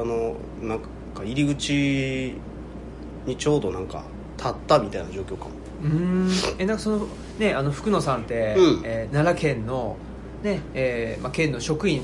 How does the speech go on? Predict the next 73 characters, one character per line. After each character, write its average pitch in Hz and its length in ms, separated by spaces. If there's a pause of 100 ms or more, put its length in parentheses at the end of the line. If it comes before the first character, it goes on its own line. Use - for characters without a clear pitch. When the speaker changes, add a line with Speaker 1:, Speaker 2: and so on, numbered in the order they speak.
Speaker 2:
さ 113 180
ん 104 240
だ 117 80
っ - 20
た 113 120
け 127 120
ど、 135 300 (280)
ま 135 60
あ、 135 40
そ 135 60
の 135 60
県 170 160
の 147 60
職 143 280
員 139 180
さ 113 280
ん 107 140 (640)
の 143 120
枠 147 240
を - 100
超 175 100
え 160 60
た 156 140
ね、 185 140 (320)
あ 131 100
の 113 1080 (240)
ー、 - 40
ま - 80
あ、 - 20
行 131 180
動 127 160
力 113 200
と 127 80
い 120 60
う - 40
か、 - 180 (1040)
で、 175 300 (360)
え 123 60
ー、 - 20
い 127 40
ろ 135 120
い - 20
ろ、 123 80
ま 120 220
あ、 - 20
あ 107 40
と 107 140
や 131 140
ら 131 120
れ 123 100
て - 140
て、 117 300 (380)
で、 - 80
そ 226 100
の 240 60
中 254 220
で、 202 240
ま 120 80
あ、 117 40
坂 127 180
本 127 100
さ 131 160
ん 120 160 (260)
の、 190 240 (200)
な 117 100
ん 113 40
て - 80
い - 20
う - 20
ん - 40
で - 40
す - 80
か、 170 140